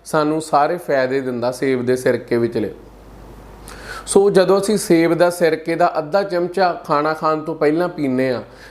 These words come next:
ਤਾਂ ਇਹਦੇ ਨਾਲ ਜਿਹੜਾ ਸਾਡੇ ਸਟਮਕ ਦੀ ਐਮਪਟਿੰਗ ਆ ਉਹ ਸਲੋ ਹੋ ਜਾਂਦੀ, ਭਾਵ ਜਿਹੜਾ ਸਾਡੇ ਭੋ-, ਅ, ਜਦੋਂ ਅਸੀਂ ਭੋਜਨ ਕਰਦੇ ਹਾਂ ਤਾਂ ਸਾਡਾ ਭੋਜਨ ਮਿਹਦੇ ਤੋਂ ਤੁਰੰਤ ਨਹੀਂ ਅੰਤੜੀਆਂ 'ਚ ਜਾਂਦਾ, ਉਹ ਸਮਾਂ ਲੈਂਦਾ ਏ।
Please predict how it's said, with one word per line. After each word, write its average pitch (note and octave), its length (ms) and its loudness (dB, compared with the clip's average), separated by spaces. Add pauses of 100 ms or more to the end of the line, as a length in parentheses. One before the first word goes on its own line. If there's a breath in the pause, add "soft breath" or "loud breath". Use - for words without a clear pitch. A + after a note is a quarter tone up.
ਤਾਂ F3 80 6
ਇਹਦੇ F#3 260 4
ਨਾਲ G#3 140 2
ਜਿਹੜਾ G3 280 4
ਸਾਡੇ F3 680 -2
ਸਟਮਕ F#3 520 0
ਦੀ F#3+ 220 -4
ਐਮਪਟਿੰਗ D#3 580 0
ਆ C#3+ 280 2
ਉਹ E3+ 80 -4
ਸਲੋ E3+ 380 2
ਹੋ F#3 120 2
ਜਾਂਦੀ, C#3 360 -2
ਭਾਵ D3 560 0 (400 loud breath)
ਜਿਹੜਾ D#3+ 240 4
ਸਾਡੇ E3 360 0
ਭੋ-, F#3 340 0
ਅ, D#3+ 300 4
ਜਦੋਂ D#3 300 0
ਅਸੀਂ E3+ 160 -4
ਭੋਜਨ D#3 400 2
ਕਰਦੇ C3+ 500 0
ਹਾਂ G#2+ 100 -6 (440 loud breath)
ਤਾਂ F3 120 4
ਸਾਡਾ F3 360 4
ਭੋਜਨ F#3 460 0
ਮਿਹਦੇ E3 400 2
ਤੋਂ G3 140 -2
ਤੁਰੰਤ F3 440 0
ਨਹੀਂ E3 200 0
ਅੰਤੜੀਆਂ D3+ 480 2
'ਚ D3+ 80 -10
ਜਾਂਦਾ, D3 360 2
ਉਹ E3+ 180 0
ਸਮਾਂ D3+ 520 0
ਲੈਂਦਾ C3 360 0
ਏ। C#3+ 180 -2